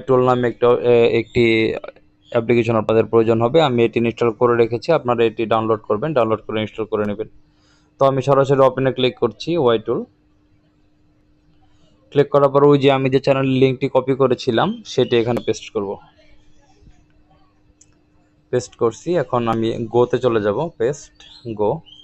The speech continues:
দেখুন, এটি হচ্ছে আমার চ্যানেল, টোটাল সাবস্ক্রাইবার থেকে শুরু করে টোটাল ভিউ এবং কত ডলার আর্ন হয়েছে, সেটি কিন্তু এখানে দেখাচ্ছে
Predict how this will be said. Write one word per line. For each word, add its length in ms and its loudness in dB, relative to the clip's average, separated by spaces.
দেখুন, 300 4
এটি 180 4
হচ্ছে 220 4
আমার 180 4
চ্যানেল, 500 0
টোটাল 260 2
সাবস্ক্রাইবার 520 0
থেকে 220 -4
শুরু 340 0
করে 340 0
টোটাল 420 0
ভিউ 460 2
এবং 340 0
কত 320 -2
ডলার 440 0
আর্ন 280 0
হয়েছে, 440 -2
সেটি 280 -6
কিন্তু 240 -6
এখানে 240 -8
দেখাচ্ছে 440 -12